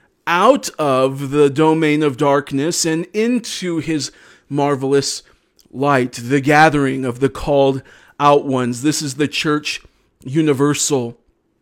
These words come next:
made up of those who have been called out of darkness and into his marvelous light, a chosen race, a royal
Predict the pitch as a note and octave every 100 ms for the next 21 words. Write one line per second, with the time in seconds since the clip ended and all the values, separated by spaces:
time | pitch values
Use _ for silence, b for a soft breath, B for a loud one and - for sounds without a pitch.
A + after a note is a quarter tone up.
0 | _ - B2+ D#3+ D#3+ D#3+ D3 B2+ D3+ D#3+
1 | - C#3+ B2 D3+ C#3+ B B B - D#3
2 | D3 C#3+ C#3+ C#3+ A#2 D3 C#3+ D3+ C#3 -
3 | C3+ C#3+ C#3+ - C#3+ C#3 A#2+ C3 C3+ B2+
4 | C3+ B2 - B B B - C3 C#3+ D3+
5 | D3+ C3+ - - C#3+ C3+ C#3+ B2+ B2 D3
6 | D3 - B2+ B2+ B2+ C3+ C#3 C3+